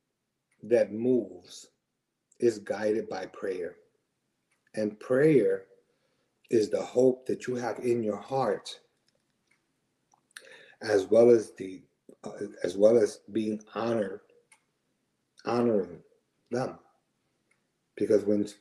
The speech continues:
when you honor spirit, and when you dig in your heart and you realize that you care about them so much that you just want to heal, but you want them to help you, but you want to get to know them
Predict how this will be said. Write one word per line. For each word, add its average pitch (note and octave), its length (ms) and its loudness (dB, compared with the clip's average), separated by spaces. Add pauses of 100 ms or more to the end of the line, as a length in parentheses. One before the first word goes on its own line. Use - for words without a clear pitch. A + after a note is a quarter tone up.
(120)
when G#2+ 160 -4
you C3 200 2
honor D3+ 260 0
spirit, B2+ 580 6 (2250)
and G#2+ 200 -2
when G#2+ 140 0
you G#2+ 100 0
dig B2 220 4
in C3 120 2
your A#2 140 -2
heart A2+ 440 -8 (400)
and G2+ 160 -8
you F#2+ 160 -10
realize G2 800 2 (540)
that G2 240 2
you A#2+ 320 2 (460)
care C#3 340 4
about G2+ 360 -4
them F#2+ 140 -8
so A#2+ 260 -2
much A#2 400 -6
that G2 160 -8
you G#2 100 -2
just G#2 260 -8
want A2 280 -4
to G#2 220 -4 (180)
heal, B2+ 600 2 (160)
but - 180 -6
you G#2+ 100 -2
want G#2+ 240 -4
them G2+ 120 -2
to G2 100 -10
help C#3 400 4
you, F2+ 240 -4 (720)
but G#2 180 0
you A2 80 4
want A2 200 2
to G#2 80 2
get G#2 160 0
to - 120 -4
know A2 320 2
them F2+ 300 -6